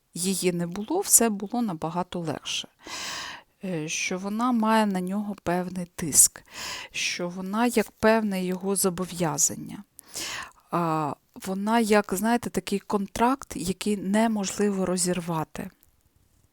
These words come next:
Ну, знову ж таки, мені тут здається, у багатьох так програється, що тут є діти. І <clears throat> діти — це хочеш ти, не хочеш, але ти, якщо ти нормальний чоловік, ти змушений ком-,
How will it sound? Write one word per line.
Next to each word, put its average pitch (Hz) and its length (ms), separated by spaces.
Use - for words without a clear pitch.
Ну, 285 200
знову 262 280
ж - 100
таки, 254 240
мені 202 340
тут 180 200
здається, 208 640
у 180 60
багатьох 185 540
так - 280
програється, 226 720
що - 200
тут - 460
є 170 200
діти. 156 640
І 185 300
<clears throat> 214 180
діти — 220 720
це 175 520
хочеш 202 600
ти, - 180
не 180 100
хочеш, 269 680
але 180 400
ти, 175 340
якщо 165 400
ти 147 140
нормальний 151 600
чоловік, 165 600
ти 165 180
змушений 190 600
ком-, 180 240